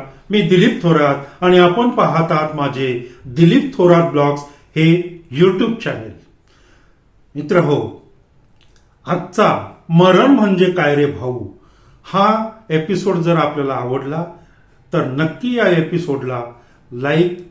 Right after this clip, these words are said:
शेअर करा आणि दिलीप थोरात ब्लॉग्स या चॅनेलला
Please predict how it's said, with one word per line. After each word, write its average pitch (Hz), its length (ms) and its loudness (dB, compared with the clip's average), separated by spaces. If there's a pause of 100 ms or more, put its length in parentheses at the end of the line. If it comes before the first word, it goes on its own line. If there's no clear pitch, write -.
(140)
शेअर 147 340 -2
करा 123 280 -10 (520)
आणि 147 220 0 (880)
दिलीप 147 480 -4
थोरात 151 320 -4
ब्लॉग्स 131 440 -8 (300)
या 160 320 -2
चॅनेलला 131 580 -6